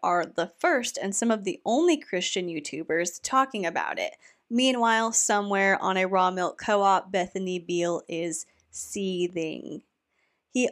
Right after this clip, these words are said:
also says that he relates to them because people think of him just as the deliverance guy,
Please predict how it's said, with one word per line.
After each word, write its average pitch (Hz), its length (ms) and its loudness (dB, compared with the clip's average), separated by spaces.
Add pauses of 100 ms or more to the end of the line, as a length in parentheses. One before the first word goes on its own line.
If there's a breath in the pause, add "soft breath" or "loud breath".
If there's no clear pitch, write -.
(160)
also 277 460 6
says 262 480 2
that 190 340 2
he 214 140 -4
relates 202 520 0
to 208 80 -2
them 196 240 2
because 196 220 -4
people 202 280 -4
think 202 280 -4
of 185 120 0
him 233 340 2
just 180 320 0
as 175 340 -2
the 190 160 -2
deliverance 196 760 0
guy, 160 480 0